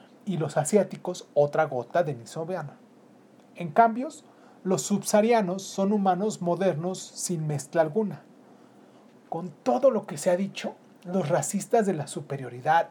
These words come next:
y la pureza de la raza blanca. Finalmente, el frío, la glaciación, la desolación llegó a su fin, y los hielos de los grandes casquetes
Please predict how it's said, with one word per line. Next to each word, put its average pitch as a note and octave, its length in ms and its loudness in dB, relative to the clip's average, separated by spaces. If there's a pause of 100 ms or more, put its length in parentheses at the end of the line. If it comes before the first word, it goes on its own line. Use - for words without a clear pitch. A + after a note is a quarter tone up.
y F#3+ 80 -10
la - 180 -6
pureza F3 500 -6 (440)
de C#3+ 100 -6
la B2 140 -4
raza B2+ 320 -2
blanca. A2+ 460 -10 (880)
Finalmente, G#3+ 720 4 (100)
el D#3+ 160 -2
frío, D#3+ 500 0 (160)
la C3+ 120 -2
glaciación, D#3+ 720 0 (180)
la E3 140 -2
desolación D#3+ 600 -2
llegó D3+ 220 0
a C3 60 -4
su - 120 -12
fin, D3+ 280 -8 (260)
y D#3 100 -6
los D3 200 -2
hielos F3+ 340 4
de D3 100 -4
los B2+ 200 -6
grandes G3 380 0
casquetes E3+ 720 -6